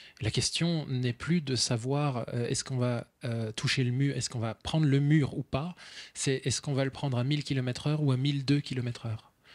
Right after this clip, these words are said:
Et dans quelle mesure est-ce qu'on va réussir à moduler l'angle de choc ? Est-ce qu'on va le prendre à quatre-vingt-dix degrés ou à quatre-vingt-dix virgule un degré ? Je pense qu'on en est là.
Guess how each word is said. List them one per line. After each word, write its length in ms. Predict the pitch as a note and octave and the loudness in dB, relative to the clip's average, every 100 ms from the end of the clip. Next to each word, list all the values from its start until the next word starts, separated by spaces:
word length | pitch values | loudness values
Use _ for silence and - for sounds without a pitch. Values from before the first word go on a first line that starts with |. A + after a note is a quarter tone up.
| - - - | -20 -14 -2
Et 180 | C#3 | 0
dans 160 | C#3 C#3 | 2 2
quelle 180 | C#3+ D#3 | 2 4
mesure 380 | D#3 C3 D#3 D#3 | 4 2 2 0
est-ce 120 | - | 0
qu'on 100 | C3 | 0
va 140 | B2 | 0
réussir 440 | A#2+ B2+ - D#3 C#3 | 0 0 0 0 0
à 60 | |
moduler 480 | A#2+ C3+ B2+ C3+ D3 | 4 4 4 2 2
l'angle 420 | C3 D3 D#3 C#3 | 2 2 2 4
de 100 | B2 | 4
choc ? 380 | A2 C#3 E3 - | 2 0 -2 -4
Est-ce 140 | A2+ | -4
qu'on 100 | - | -2
va 120 | B2 B2 | -2 -2
le 120 | A#2+ | -4
prendre 360 | - C#3 B2+ | -6 -4 -2
à 80 | A2+ | -2
quatre-vingt-dix 420 | - - C3+ B2 | -4 -4 0 0
degrés 320 | A#2+ A#2+ B2 D#3 | 2 2 2 2
ou 80 | |
à 60 | B2+ | 0
quatre-vingt-dix 520 | - - B2+ A2+ C3+ | -2 0 2 2 0
virgule 300 | B2 A2+ A#2+ | 0 0 0
un 140 | A#2+ A#2+ | 2 0
degré ? 280 | A#2+ A#2+ | 0 -2
Je 80 | A#2 | -4
pense 160 | C#3 C3+ | -4 -2
qu'on 160 | C#3 | 0
en 120 | A#2+ A#2 | 2 2
est 80 | |
là. 200 | A2 A2+ | -2 -4